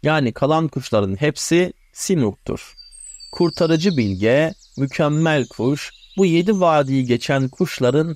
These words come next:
tamamıdır. İradesine hakim olan, körü körüne bağlanmayan, düşünen, kendini geliştiren, kendine ve başaracağına inanan, hep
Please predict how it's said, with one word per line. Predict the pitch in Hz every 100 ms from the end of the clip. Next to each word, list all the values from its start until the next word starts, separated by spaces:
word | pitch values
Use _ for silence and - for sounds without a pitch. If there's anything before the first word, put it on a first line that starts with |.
| -
tamamıdır. | 113 104 104 104 113 101 - - _ _ _ _ -
İradesine | 123 151 160 175 - 208
hakim | 196 185 175 - 170
olan, | 104 107 170 190 _ _ -
körü | 190 226
körüne | 220 170 165 165
bağlanmayan, | 151 151 170 160 107 98 113 170 180 - - 120 131
düşünen, | 170 120 98 107 156 165 - _ -
kendini | 156 139 139 147 190 160 101
geliştiren, | 104 101 98 - 101 120 156 165 _ _
kendine | - 143 139 147 175 202
ve | 165 147
başaracağına | 139 - 139 135 143 139 165 147
inanan, | 113 101 101 156 175 _ _ -
hep | 233